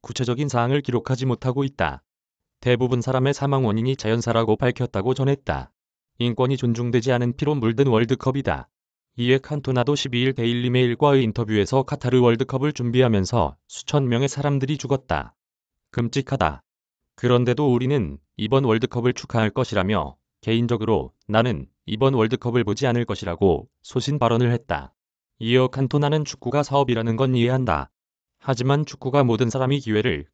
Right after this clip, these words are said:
가질 수 있는 유일한 곳이라고 생각했다. 나는 여전히 어린 선수들이 매우 가난한 지역에서 자랄 수 있다고 생각한다.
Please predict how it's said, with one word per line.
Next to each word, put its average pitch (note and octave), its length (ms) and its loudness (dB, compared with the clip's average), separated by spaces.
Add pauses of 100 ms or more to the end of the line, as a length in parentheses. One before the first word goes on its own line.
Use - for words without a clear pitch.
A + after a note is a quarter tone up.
가질 B2+ 260 -6
수 C3 140 -4
있는 A#2+ 260 0
유일한 A#2+ 340 2
곳이라고 G#2 420 -4
생각했다. C#3 720 -2 (480)
나는 A#2 320 2
여전히 B2 320 2
어린 B2 180 2
선수들이 C3 480 -4
매우 A2 240 0
가난한 A2+ 480 0 (160)
지역에서 A#2 520 0
자랄 A#2 260 0
수 - 100 -8
있다고 G#2 380 -2
생각한다. C3+ 720 -2